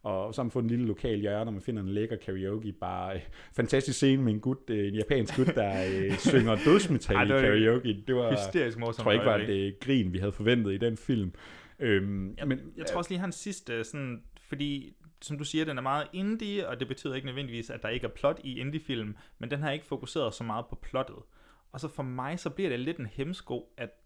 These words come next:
Speaker 2: at den bliver ved med at insistere på, at den vil have forløst det, der skete med Maria og, hvad er det, han hedder, undskyld, Mikkel Frohn,
Speaker 1: Mikkel
Speaker 2: Fønsbo.
Speaker 1: Fogh, ja, lige præcis.
Speaker 2: Øhm, at, øh, som er, er Ines kæreste, spiller Ines kæreste. Øhm,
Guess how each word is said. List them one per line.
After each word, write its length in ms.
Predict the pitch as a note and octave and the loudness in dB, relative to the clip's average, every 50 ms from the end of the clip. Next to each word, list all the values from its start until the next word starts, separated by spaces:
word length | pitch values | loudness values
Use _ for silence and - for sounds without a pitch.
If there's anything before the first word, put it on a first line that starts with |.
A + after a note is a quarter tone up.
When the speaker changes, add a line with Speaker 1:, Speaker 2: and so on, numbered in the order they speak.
| _ _ - | _ _ -12
Speaker 2:
at 180 | B2 A#2+ - | -12 -10 -8
den 100 | C3 A#2+ | -10 -10
bliver 160 | A2 A#2 A#2 G#2+ | -6 -6 -6 -6
ved 120 | C#3 D#3 | -4 -6
med 120 | E3 D3 | -4 -6
at 80 | B2+ - | -6 -6
insistere 520 | B2 A2 - C3 - - - D#3+ C#3+ A2 G2 - | -10 -12 -12 -12 -14 -8 -6 -2 -2 -2 -2 -2
på, 140 | - C3 B2+ | -4 -4 -4
at 140 | - G#2+ G2 | -4 -6 -8
den 140 | G#2 A2 A2 | -8 -8 -8
vil 60 | G#2+ G#2 | -8 -8
have 100 | G#2 - - | -10 -12 -4
forløst 600 | - A#2+ A2+ B2 D#3 E3 C#3 A2 G2+ - - - | -4 -4 -2 0 -2 -2 -2 -2 -4 -8 -8 -6
det, 100 | C3 - | -6 -6
der 80 | G2+ G2 | -6 -8
skete 400 | - - - A#2+ A#2+ C3 C3+ - A#2+ | -10 -10 -8 -6 -6 -6 -6 -6 -6
med 80 | A2 | -6
Maria 600 | G#2 G#2 G2 G2+ - G#2+ G#2 A2+ A2+ A#2 A#2 A#2 | -6 -6 -6 -8 -8 -10 -8 -4 -2 -2 -2 -2
og, 360 | A2+ - - G#2 F#2+ F#2+ G2 G2 - - - - | -4 -8 -8 -8 -6 -6 -8 -10 -12 -18 -16 -12
hvad 100 | A2+ G#2 | -10 -10
er 40 | |
det, 80 | G2 G2+ | -10 -10
han 100 | G2+ G2+ G2+ | -12 -12 -8
hedder, 160 | A2+ G#2+ F#2+ | -8 -8 -8
undskyld, 300 | F#2+ G2+ F#2+ - - G#2 | -8 -10 -12 -12 -12 -10
Mikkel 320 | G2 G2+ G#2 G2+ G#2+ G#2+ G#2 | -8 -8 -8 -6 -6 -8 -8
Frohn, 560 | - - - - B2+ B2+ A#2 A2 G#2+ G#2 G#2+ - - - - | -10 -14 -16 -12 -12 -10 -10 -10 -10 -12 -14 -16 -20 -10 -2
Speaker 1:
Mikkel 300 | B2+ A2 G#2 G2 A#2 A2 | 2 2 2 2 0 -4
Speaker 2:
Fønsbo. 440 | - - - C#3+ D3 C#3 C3+ B2 A2+ | -4 -2 0 2 2 4 2 2 2
Speaker 1:
Fogh, 360 | A2+ G#2+ G#2 G#2 G#2 G2 - | 2 2 0 -2 -6 -6 0
ja, 100 | B2 A#2 | 0 0
lige 160 | B2+ C3 C3 | 2 0 -2
præcis. 560 | B2+ C3 A#2+ - C#3+ B2+ A2 G2 - - - - - | -4 -8 -10 -8 -6 -6 -6 -6 -8 -12 -18 -8 -4
Speaker 2:
Øhm, 420 | A#2 A2+ A2+ A2 A2 A2 A2+ A2 - - | -2 -2 -2 -2 -4 -6 -6 -8 -8 -10
at, 260 | A#2+ A2 - - - | -10 -10 -10 -8 -4
øh, 320 | A#2+ A2+ A2+ A2+ A2+ - | -2 0 0 0 -2 -4
som 220 | - - A#2+ A2 A2 | -6 -8 -6 -6 -6
er, 40 | G#2 G#2 - | -6 -8 -8
er 100 | - A2+ - | -8 -10 -8
Ines 300 | B2+ B2+ B2+ C3 C3 - | -6 -4 -4 -4 -4 -6
kæreste, 260 | - A#2+ A2+ A#2+ - - | -6 -6 -6 -6 -6 -6
spiller 200 | A#2 A2 - A#2+ | -8 -6 -6 -6
Ines 180 | B2+ B2+ - | -8 -8 -10
kæreste. 420 | - - A2+ A#2 A#2+ - - A2 - - - - - - - - _ _ - _ _ _ - | -10 -8 -8 -8 -8 -8 -10 -12 -14 -14 -20 -20 -20 -20 -20 -20 _ _ -20 _ _ _ -4
Øhm, 500 | A#2+ A2+ A2+ A2 A2 A2 G#2+ G#2+ G#2+ | -2 -2 0 0 -2 -4 -6 -6 -8